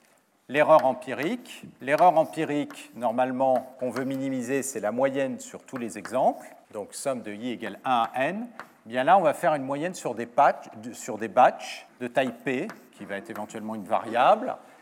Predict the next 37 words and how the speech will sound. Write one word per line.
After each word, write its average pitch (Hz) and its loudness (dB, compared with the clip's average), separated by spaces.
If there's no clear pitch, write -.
et 113 -6
p, 190 4
la 113 -2
taille 147 -2
des 120 -4
batchs, 120 4
va 113 -6
être - -12
typiquement 139 -4
petit 160 -4
devant 135 0
n. 101 -4
Donc - -14
ce - -14
qu'on 170 -2
va 165 12
faire, 147 6
c'est - -8
au 156 2
lieu 165 4
de 110 -6
calculer 120 -2
la 135 6
moyenne 151 2
sur 139 -2
tous - -4
les 139 2
exemples 127 2
et 165 6
à 156 8
chaque - 4
fois 143 6
updater 147 2
le 110 -2
θ, 151 4
on 147 -2
fait 143 0